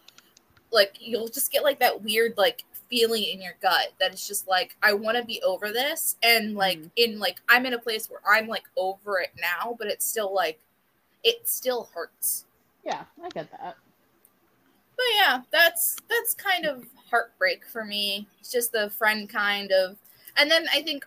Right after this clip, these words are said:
Speaker 1: on top of that, like, the kind of heartbreak of, like, me now, like, finally starting to live my life and realizing that some of the people who I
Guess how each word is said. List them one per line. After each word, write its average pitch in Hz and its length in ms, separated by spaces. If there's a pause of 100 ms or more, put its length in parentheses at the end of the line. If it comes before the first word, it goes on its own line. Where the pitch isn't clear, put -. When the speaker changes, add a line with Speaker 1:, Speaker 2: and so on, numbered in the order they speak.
Speaker 1:
on 254 300
top 247 440
of 226 180
that, 185 360
like, 196 300
the 220 140
kind 247 300
of 240 100
heartbreak 208 500 (100)
of, 185 320
like, 190 300 (720)
me 277 340
now, 233 440
like, 202 200
finally 226 380
starting 214 300
to 190 60
live 196 200
my 190 120
life 196 260 (120)
and 214 160 (120)
realizing 202 800
that 185 320 (480)
some 254 260
of 285 100
the - 60
people 294 220
who 226 160
I 185 160